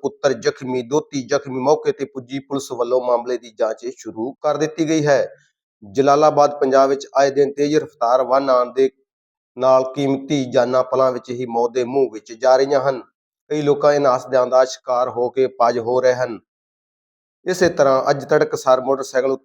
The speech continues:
ਉੱਤੇ ਸਵਾਰ ਹੋ ਕੇ ਸਮਾਗਮ ਵਿੱਚ ਜਾ ਰਹੇ ਪਰਿਵਾਰ ਨਾਲ ਫਾਜ਼ਿਲਕਾ ਰੋਡ ਤੇ ਸਥਿਤ ਪੈਂਦੇ ਪਿੰਡ ਢਾਣੀ ਸੁੰਦਰਪੁਰਾ ਨਹਿਰ ਪੁਲ ਦੇ ਕੋਲ ਦਰਦਨਾਕ ਹਾਦਸਾ ਵਾਪਰ ਗਿਆ।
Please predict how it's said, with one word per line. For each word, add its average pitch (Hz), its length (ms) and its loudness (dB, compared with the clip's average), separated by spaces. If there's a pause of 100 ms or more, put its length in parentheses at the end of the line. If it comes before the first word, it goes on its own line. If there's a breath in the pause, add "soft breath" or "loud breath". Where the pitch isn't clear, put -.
(600)
ਉੱਤੇ 143 260 0
ਸਵਾਰ 127 300 4
ਹੋ 127 220 2
ਕੇ 131 380 -2 (760)
ਸਮਾਗਮ 139 440 0
ਵਿੱਚ 135 140 -2
ਜਾ 135 240 4
ਰਹੇ 135 120 4
ਪਰਿਵਾਰ 123 380 2
ਨਾਲ 123 220 0
ਫਾਜ਼ਿਲਕਾ 120 460 -4
ਰੋਡ 117 240 -6 (120)
ਤੇ 117 260 -8 (1300)
ਸਥਿਤ 160 420 -4
ਪੈਂਦੇ 131 340 2 (520)
ਪਿੰਡ 139 320 -4
ਢਾਣੀ 127 220 0
ਸੁੰਦਰਪੁਰਾ 127 600 0
ਨਹਿਰ 127 240 2
ਪੁਲ 127 280 -6
ਦੇ 127 140 -2 (260)
ਕੋਲ 127 500 -2
ਦਰਦਨਾਕ 123 560 0 (300)
ਹਾਦਸਾ 123 480 0
ਵਾਪਰ 127 340 -2
ਗਿਆ। 147 300 2